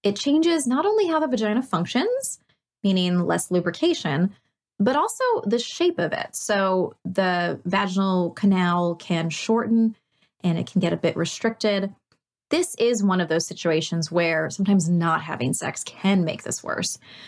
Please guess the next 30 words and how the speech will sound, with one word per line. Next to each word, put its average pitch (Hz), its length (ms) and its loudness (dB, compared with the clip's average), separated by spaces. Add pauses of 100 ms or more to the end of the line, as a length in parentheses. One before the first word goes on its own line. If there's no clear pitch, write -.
(160)
But 202 220 2
in 196 80 2
terms 202 260 2
of 196 120 -4
Karen's 202 360 0
specific 226 460 -2
question 185 380 0
with 170 140 -2
lubrication, 269 680 0 (580)
that's 185 340 0
not 160 140 -2
a 151 60 -6
cause - 240 -4
and - 80 -12
effect - 280 -10
thing. - 220 -6
So - 120 -2
I - 20 2
hope - 220 -2
that 156 140 -2
makes 113 180 -4
sense. - 280 -6
And - 300 0
I'll 165 160 0
talk - 220 -4
about - 220 -4
the - 60 0
different 175 380 -2
treatments - 400 -4
for - 340 -4